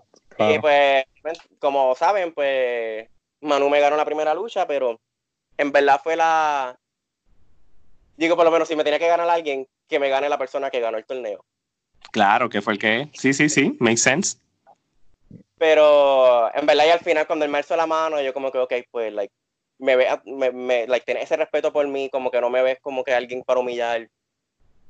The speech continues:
Speaker 1: Y la gente me estaba haciendo así cuando salí, y yo como que, "Ok, pues nada".
Speaker 3: Es que
Speaker 1: Yo decía,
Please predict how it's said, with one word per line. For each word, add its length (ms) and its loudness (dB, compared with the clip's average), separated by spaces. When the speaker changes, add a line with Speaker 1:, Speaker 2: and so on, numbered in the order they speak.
Speaker 1:
Y 460 -6
la 120 4
gente 220 0
me 60 4
estaba 220 0
haciendo 220 -2
así 300 -6
cuando 200 -6
salí, 440 -8
y 60 -20
yo 100 -6
como 200 -4
que, 80 -4
"Ok, 120 -4
pues 100 -10
nada". 220 -6
Speaker 3:
Es 180 0
que 100 2
Speaker 1:
Yo 60 4
decía, 200 2